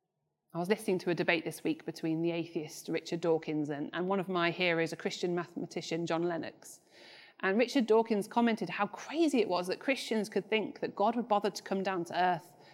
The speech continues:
to rescue us, mankind. Yeah, he's right, it's crazy.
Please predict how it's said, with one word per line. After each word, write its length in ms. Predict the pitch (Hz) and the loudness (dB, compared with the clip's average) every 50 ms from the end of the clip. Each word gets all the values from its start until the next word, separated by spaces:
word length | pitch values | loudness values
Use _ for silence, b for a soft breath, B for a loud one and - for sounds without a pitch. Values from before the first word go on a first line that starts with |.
| B B | B B
to 120 | - - 185 | -6 -2 -2
rescue 440 | 208 196 - - 214 202 190 - - - - | -2 -2 -2 0 2 2 2 2 0 -2 0
us, 280 | 220 226 220 175 147 147 | 2 4 4 2 0 -2
mankind. 800 | 156 156 175 185 180 - 202 208 220 220 170 - - - - - - b b b b b b b b b b _ _ _ - | -6 -4 -4 -6 -6 -4 -4 -4 -4 -4 -6 -6 -8 -10 -12 -14 -20 b b b b b b b b b b _ _ _ 2
Yeah, 320 | 220 247 349 440 480 - - - - - - - - | 4 6 6 6 4 0 -2 -4 -20 -20 -8 -2 0
he's 140 | 254 247 | 2 4
right, 240 | 269 311 370 440 - | 6 4 4 4 2
it's 100 | - - | -2 -2
crazy. 640 | - - 262 311 440 480 339 196 - - - 160 | 2 4 4 6 6 4 4 2 0 -2 -4 -6